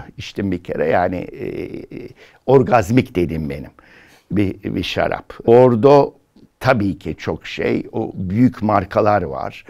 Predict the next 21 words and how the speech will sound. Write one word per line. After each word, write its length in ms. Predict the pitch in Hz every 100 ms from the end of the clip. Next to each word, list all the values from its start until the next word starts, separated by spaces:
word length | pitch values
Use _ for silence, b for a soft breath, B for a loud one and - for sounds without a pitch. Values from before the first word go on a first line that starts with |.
| B
Orada 260 | 135 127 - -
tek 320 | 190 185 -
bir 280 | 131 - 147
şarap 440 | - 127 120 -
şey 180 | - 117
yapamayacağım, 640 | 113 143 113 107 98 104
öneremeyeceğim. 560 | 110 117 113 110 98 98
Yani 60 | 98
işte 200 | - 98
Petrus'u, 680 | - 110 95 110 - 117 107
Lafitte'i, 640 | 98 - 104 - 110 98 b b b -
Latour'u, 840 | 104 107 - 110 113 107 104 - -
Palmer'ı, 880 | 117 110 110 101 101 110 110 107 - - 135 _ _ _ _
e, 380 | - - 95 98
iyi 240 | - 107 107
olduğu 260 | 110 107
zaman 180 | 104 98
hepsi 440 | 104 101 - - - -
çok 280 | 113 -
iyidir. 340 | 110 - - - b b b _ -
Ama 400 | 127 127 143